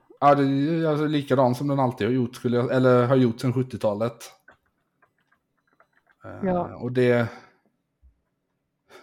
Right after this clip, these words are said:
Speaker 1: Ja, men det, det jag kommer ihåg att jag läste om var ju att folk i Mölndal var väldigt arga på det systemet för att spårvagnen går ju ut dit också.
Speaker 2: Mm.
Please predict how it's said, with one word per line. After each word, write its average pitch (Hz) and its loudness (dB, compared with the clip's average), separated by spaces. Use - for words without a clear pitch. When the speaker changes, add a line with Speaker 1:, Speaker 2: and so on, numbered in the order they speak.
Speaker 1:
Ja, 127 -2
men 156 0
det, 160 6
det 165 2
jag 160 4
kommer 170 0
ihåg 135 4
att 135 -4
jag 160 2
läste 165 2
om 127 -2
var 170 2
ju 139 6
att 131 2
folk 117 -2
i 131 2
Mölndal 120 2
var 151 0
väldigt 135 0
arga 117 4
på 117 -6
det 117 0
systemet 107 -4
för 117 -4
att 110 -2
spårvagnen 139 2
går 147 4
ju 127 4
ut 117 -2
dit 107 -6
också. 120 -2
Speaker 2:
Mm. 190 6